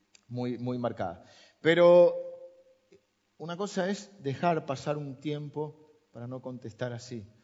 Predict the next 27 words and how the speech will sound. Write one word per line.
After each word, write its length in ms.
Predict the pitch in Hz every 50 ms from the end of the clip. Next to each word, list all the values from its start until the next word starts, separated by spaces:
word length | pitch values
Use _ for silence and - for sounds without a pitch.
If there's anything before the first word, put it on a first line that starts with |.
| _ _ _ _ _
Otra 280 | _ 120 117 135 143 135
cosa 540 | 139 151 156 143 131 - - 120 117 117 117 - _ _ _ _ _ _ _
es 320 | 127 131 127 127 - -
esta 220 | 135 127 - - 147
actitud 560 | 131 - 127 123 123 - 131 127 127 135 131 _ _ _ _ _ _ _ _ _ _ _ _ _ _ _
de 580 | 131 123 117 123 127 135 139 139 131 - _ _ _ _ _ _ _ _
guardar 840 | 117 117 117 120 120 120 117 120 143 147 147 143 139 - - - _ -
ese 380 | 147 131 127 117 - - 123 120
enojo, 600 | 127 143 139 135 123 135 - - 135 151 - - _ _ _ _
que 100 | - 131
ya 140 | 110 156 151
no 100 | 151 135
tiene 220 | 156 175 165 147
que 100 | 117 131
ver 140 | 135 135 131
con 240 | - 127 127 123 117
que, 80 | -
bueno, 220 | 123 135 143 139 127
me 180 | 123 123 120
callo, 420 | - 160 160 156 - 160 156 147 -
da-, 220 | - 143 143 - -
dame 240 | 151 151 175 180
un 100 | 170 160
rato 320 | 147 156 156 156 156 170 165
porque 160 | 147 135 123
estoy 580 | 120 - 143 143 143 131 - - - _ _ _ _ _ _ _ _ _ _ _ _ _ _ _ _ _ _ _ _ _ _ _
iracundo 680 | 131 127 123 120 117 120 131 120 110 104 101 98 95